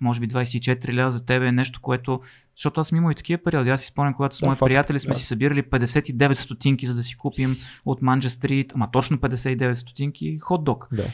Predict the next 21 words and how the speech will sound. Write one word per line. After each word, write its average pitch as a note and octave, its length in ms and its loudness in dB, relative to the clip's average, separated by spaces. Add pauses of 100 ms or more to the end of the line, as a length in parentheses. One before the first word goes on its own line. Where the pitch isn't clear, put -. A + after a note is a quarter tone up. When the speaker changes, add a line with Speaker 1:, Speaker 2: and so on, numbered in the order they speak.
Speaker 1:
И C#3+ 60 0
сме C3+ 140 0
си B2 120 -6
купували D3+ 360 0
дискове C3+ 400 2
на, B2 400 4
а, A#2 380 2
варненски C3+ 440 2
хардкор B2+ 440 0
банди D3+ 400 4
и D3 80 0
после D#3+ 320 2
един D3 180 2
цял D3 240 0
месец C#3+ 240 -2
сме C#3+ 120 -4
яли C#3+ 100 -2
само C#3+ 200 -2
спагети C#3 460 -4
с, - 300 -6
а, C#3+ 300 -2